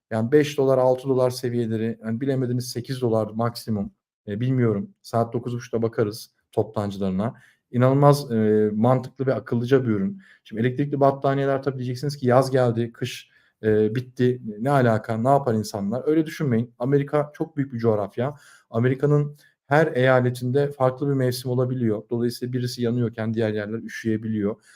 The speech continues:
Dolayısıyla her mevsim çok rahat satabileceğimiz bir ürün. Zaten artık, e, işte Paskalya dönemleri ya da Christmas dönemleri dışında, Cadılar Bayramı dışında Amazon'da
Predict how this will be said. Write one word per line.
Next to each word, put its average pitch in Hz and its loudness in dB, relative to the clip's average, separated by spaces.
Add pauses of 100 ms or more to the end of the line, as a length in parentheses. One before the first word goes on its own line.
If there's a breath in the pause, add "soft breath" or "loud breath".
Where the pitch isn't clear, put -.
(220 soft breath)
Dolayısıyla 117 -2
her 127 2
mevsim 113 -4
çok - -4
rahat 123 -2
satabileceğimiz 101 -8 (300)
bir 123 0
ürün. 110 0
Zaten 127 0 (340 soft breath)
artık, 120 -8
e, 110 2
işte 127 -2 (300)
Paskalya 131 0
dönemleri 120 2
ya 120 0
da 127 -2
Christmas - -8
dönemleri 120 -2
dışında, 110 -4
Cadılar 113 0
Bayramı 107 0
dışında 127 -2 (300 loud breath)
Amazon'da 139 2